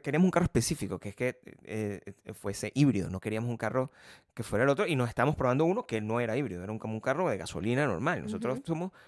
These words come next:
Speaker 1: conscious de eso porque, bueno, la gasolina, el futuro, lo, todas las cosas, pues, la, el medio ambiente, la plata, o sea, todas esas cosas.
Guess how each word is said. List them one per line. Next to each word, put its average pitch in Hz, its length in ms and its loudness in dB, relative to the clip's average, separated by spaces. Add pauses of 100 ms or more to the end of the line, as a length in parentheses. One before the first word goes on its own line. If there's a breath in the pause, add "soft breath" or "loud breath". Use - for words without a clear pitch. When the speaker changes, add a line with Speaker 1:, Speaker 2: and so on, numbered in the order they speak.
(220 soft breath)
Speaker 1:
conscious 143 400 2
de 160 160 2
eso 220 180 -4
porque, 143 240 -4
bueno, 120 200 -2
la 87 100 -8
gasolina, 98 400 -8
el 92 80 -10
futuro, 113 420 -6
lo, - 80 -18
todas 104 220 -6
las 107 80 -12
cosas, - 280 -4
pues, 107 160 -2
la, 90 120 -6
el 80 240 -12
medio 107 220 -6
ambiente, 117 500 -4 (280)
la - 100 -18
plata, - 380 0
o - 40 -20
sea, 123 100 -10
todas 151 220 2
esas 113 160 -6
cosas. - 200 -12